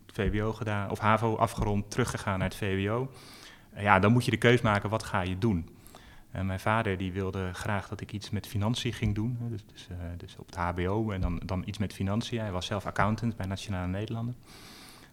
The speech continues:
Eh, maar dat zag niet zo zitten, de hele dag met mijn neus in de, in de getalletjes. Eh, dus uiteindelijk, eh, wilde ik iets anders, maar ik wist niet zo goed wat. En met dat vakpakket kon je <laughs> bijna niks. Eigenlijk bleef, bleven sociale wetenschappen en rechten bleven over.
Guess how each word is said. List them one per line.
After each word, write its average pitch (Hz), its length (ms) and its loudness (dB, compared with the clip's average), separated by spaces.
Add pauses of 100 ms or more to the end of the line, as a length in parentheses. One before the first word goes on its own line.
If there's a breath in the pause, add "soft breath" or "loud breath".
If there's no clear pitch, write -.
Eh, 90 160 -4
maar 90 140 0
dat 104 120 2
zag - 200 2
niet 110 120 4
zo 95 100 -4
zitten, 113 240 -2
de 120 60 0
hele 110 160 0
dag 107 200 0
met 104 160 -2
mijn 107 120 0
neus 104 240 0
in 104 100 0
de, 98 260 -4
in 101 80 -2
de 98 80 -2
getalletjes. 113 640 -2 (680 soft breath)
Eh, 98 100 -4 (360)
dus 98 160 -4
uiteindelijk, 110 480 2 (140)
eh, 113 120 -4 (340)
wilde 110 280 4
ik 107 140 0
iets 107 140 -2
anders, 123 320 4
maar 113 120 4
ik - 100 0
wist 117 180 0
niet 120 100 2
zo 107 80 -6
goed 95 160 -2
wat. 123 180 8
En 123 60 6
met 123 100 8
dat 120 140 2
vakpakket - 380 8
kon 202 180 8
je 151 140 12
<laughs> 107 40 12
bijna 139 160 12
niks. 92 300 4 (300 loud breath)
Eigenlijk 147 280 4
bleef, 151 300 8
bleven 143 360 6
sociale 123 360 2
wetenschappen 135 540 4
en 113 80 2
rechten 131 380 2
bleven 113 380 -2
over. 101 320 6